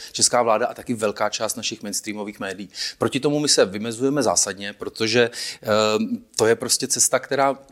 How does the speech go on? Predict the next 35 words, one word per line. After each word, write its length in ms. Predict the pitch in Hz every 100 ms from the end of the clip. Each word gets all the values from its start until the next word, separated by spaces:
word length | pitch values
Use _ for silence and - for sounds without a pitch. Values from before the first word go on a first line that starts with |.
| -
ten 160 | - 143
rok 200 | 151 151
ukázal, 460 | 131 120 117 120 120
že 100 | 123
ta, 100 | 120
tahle 300 | 120 120 123
ta 100 | 123
cesta 300 | 123 - 127
prostě 320 | 120 - 127
nikam 240 | 123 123
nevede. 240 | 120 127 92
A 80 | 92 107
my 120 | 104
nejsme 260 | 101 123
vůbec 300 | 113 98 104
osamocená 640 | - - 95 98 - 98 95
mírová 360 | 95 98 101
iniciativa, 640 | 98 92 107 95 101 107 -
e, 600 | - - - 101 98 90
protože 480 | - 87 95 101 - _ -
to 100 | 85
bychom 360 | 90 - 98
si 120 | 90 107
skutečně 380 | 101 101 107
kladli 280 | 98 95 104
příliš 320 | - 98 101
velké 280 | 101 95 104
cíle, 260 | - 117 120
abychom 360 | 90 - 95
vyřešili 400 | 82 95 - 95
to, 100 | 90
co 140 | 85 -
spousta 460 | - 87 - 92 87
jiných 360 | 95 92 - -
chytřejších 640 | 110 - 113 - 113